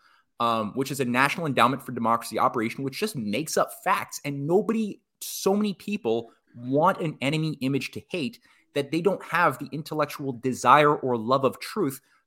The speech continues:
to go and scratch on the claims of anonymous sources say this. Um, you know, whatever make-believe statistics are brought up, they don't even scratch to find out if it's true or not. They just go and believe it because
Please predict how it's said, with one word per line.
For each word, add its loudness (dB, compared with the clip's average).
to -4
go 2
and -2
scratch -2
on 4
the 0
claims -6
of -2
anonymous 0
sources -6
say -2
this. -2
Um, 0
you -2
know, 0
whatever 4
make-believe -2
statistics -6
are 0
brought 2
up, -4
they -4
don't 0
even -2
scratch 2
to -4
find 0
out 6
if -6
it's -10
true -8
or -2
not. 2
They -2
just -8
go 2
and -2
believe -4
it -4
because 0